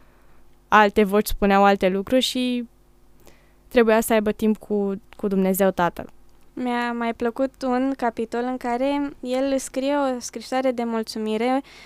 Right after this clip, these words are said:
Speaker 2: unui fost șef de-al său, uh, care a contribuit la întoarcerea sa la Dumnezeu.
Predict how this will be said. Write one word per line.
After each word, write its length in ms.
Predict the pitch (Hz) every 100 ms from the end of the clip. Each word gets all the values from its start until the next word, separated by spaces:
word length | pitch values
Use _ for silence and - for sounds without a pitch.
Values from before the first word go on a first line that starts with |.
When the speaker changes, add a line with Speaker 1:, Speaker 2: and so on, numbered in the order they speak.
| -
Speaker 2:
unui 360 | - 233 233 226
fost 300 | - 262 254
șef 300 | - - 233
de-al 220 | 233 220 208
său, 420 | - 233 269 285
uh, 760 | 294 - - - - 254 247 240
care 640 | 262 262 269 262 262 254 254
a 100 | 262
contribuit 720 | 269 262 254 247 254 294 285
la 140 | 240
întoarcerea 580 | 220 220 233 - 226 220
sa 180 | - 220
la 140 | 214
Dumnezeu. 540 | 208 214 214 214 208